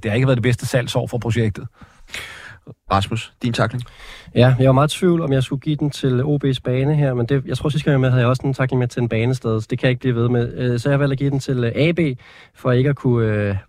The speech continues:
Speaker 3: hvad hedder det, holde deres egen hjemmekamp, når vi skal spille mod dem her i pokalen. Det var, jeg glæder mig rigtig meget til at skulle se Gladsaxe, øh, se fodbold, øh, på A B Stadion.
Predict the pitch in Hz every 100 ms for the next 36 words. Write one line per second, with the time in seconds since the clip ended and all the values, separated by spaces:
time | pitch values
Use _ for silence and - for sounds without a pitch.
0 | _ 110 107 110 101 113 127 120 117 110
1 | 131 110 107 98 104 120 120 110 110 110
2 | 101 104 98 110 110 107 117 123 120 113
3 | 104 - 135 139 127 127 120 123 117 117
4 | 120 127 117 - 107 117 131 131 123 113
5 | 110 107 107 120 120 131 127